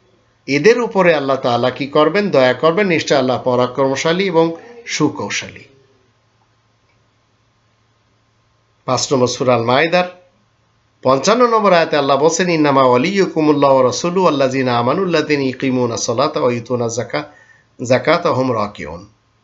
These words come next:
তোমাদের বন্ধু আল্লাহ এবং তার রাসূল। আর যারা মুমিন তারাও, যারা কি করে?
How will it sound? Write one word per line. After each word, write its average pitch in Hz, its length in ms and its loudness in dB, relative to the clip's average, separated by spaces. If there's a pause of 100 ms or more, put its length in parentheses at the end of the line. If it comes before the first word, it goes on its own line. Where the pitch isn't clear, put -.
(180)
তোমাদের 131 360 2
বন্ধু 151 320 2
আল্লাহ 139 300 2
এবং 175 220 0
তার 180 160 0
রাসূল। 185 380 -6 (1600)
আর - 100 -2
যারা 156 280 4
মুমিন 190 440 2
তারাও, 147 440 0 (680)
যারা 135 240 0
কি 175 180 -4
করে? 185 400 0